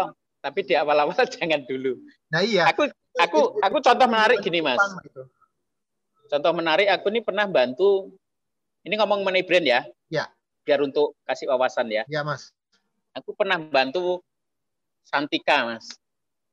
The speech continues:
Speaker 1: Ya,
Speaker 2: Oh, Santika.
Speaker 1: Santika. Santika itu begitu keluar dari Gramedia, dia itu kan Gramedia kan, Santika itu
Speaker 2: Ya.
Speaker 1: kan yang, yang buat kan Gramedia. Gramedia dari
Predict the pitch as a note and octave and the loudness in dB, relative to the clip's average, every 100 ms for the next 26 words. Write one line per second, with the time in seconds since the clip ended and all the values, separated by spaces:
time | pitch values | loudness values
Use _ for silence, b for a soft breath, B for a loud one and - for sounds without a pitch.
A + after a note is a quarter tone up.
0 | _ _ _ - A2+ A#2 A#2+ A#2 A#2+ - | _ _ _ -16 -14 -12 -10 -8 -10 -8
1 | G#2 F2+ _ _ _ _ _ _ C#3+ D3 | -10 -10 _ _ _ _ _ _ -6 -4
2 | D3+ E3+ D#3 D3 - G#3+ G#3+ - - C3 | -4 -2 -2 -2 -2 -2 -2 -6 -8 -6
3 | D3 D3 C3+ E3 F#3 B2+ B2 C3 B2+ B2 | -6 -4 -2 -2 -2 -4 -4 -4 -4 -6
4 | B2 A2 G#2 C#3 D3+ C#3+ - - C3+ B2 | -8 -6 -6 -6 -8 -8 -8 -4 -4 -4
5 | - A#2 G2+ A#2 - A2+ A#2 B2+ C#3 D#3+ | -4 -4 -4 -10 -16 -18 -14 -12 -10 -10
6 | C#3 A2+ A2+ _ _ - A#2+ A2+ B2 C#3+ | -6 -8 -10 _ _ -14 -12 -6 -6 -6
7 | D3 - G2+ G2+ G2 F#2 - _ _ _ | -14 -12 -12 -14 -16 -16 -16 _ _ _
8 | C#3 _ _ B2+ B2 A#2+ D3+ D#3+ C3 | -20 _ _ -6 -6 -6 -4 0 -2